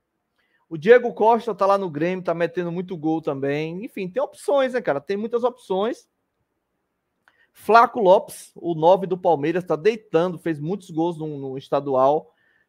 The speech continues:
Tem muita gente boa aí, cara, que pode ser artilheiro, né? Muita, eu acho que o time do Flamengo oferece opções. É, esse Borré, né, do Inter, É, eu vi ontem, perdeu uns golzinhos também, tá? Mas, assim, tem, tem algumas boas peças, né?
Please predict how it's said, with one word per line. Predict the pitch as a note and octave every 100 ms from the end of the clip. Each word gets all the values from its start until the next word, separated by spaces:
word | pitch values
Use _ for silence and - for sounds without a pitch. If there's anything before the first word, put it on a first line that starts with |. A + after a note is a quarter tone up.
| _
Tem | - A#3
muita | E4 G4 B4+
gente | C4+ B3
boa | G#3 G#3+ A3
aí, | G3+
cara, | A3+ D#3 C#3
que | -
pode | F3+ F3+
ser | G3
artilheiro, | G3+ G#3 F#3 D3+ C#3+
né? | C3+ E3 E3
Muita, | C#3 F3+ F3
eu | -
acho | A#3
que | -
o | A#3+ A3+
time | C4 D4
do | C#4
Flamengo | - G#3 G#3 A#3
oferece | A#3+ A#3 G#3 A3
opções. | A#3 - - F#3+ A#3 - _ _ _ _ _ _ _ _
É, | - D#3
esse | E3+ G#2 E3+
Borré, | F3 F#3+ F3+ E3+ G#3
né, | G#3+ F3
do | D3 D#3
Inter, | E3+ F3+ E3 C3+ - _ _
É, | A#2 C3
eu | G3
vi | A#3+ D4+
ontem, | C#4 D#4 D4+ C#4+ C4+ - _ _ _ _ _ _
perdeu | A3 A3+ B3+
uns | C4
golzinhos | A3+ B3 F#3 D#3 A#3+
também, | A#3+ F#3 F3+ A#3+
tá? | A3+ B3 -
Mas, | F3 G#3+
assim, | A#3 A#3 E3+
tem, | - A3+ C#4 C4
tem | F3+ B3
algumas | A#3 B3+ G3+
boas | F3 G#3+ A3
peças, | - D#3+ C#3+ - C3
né? | C#3+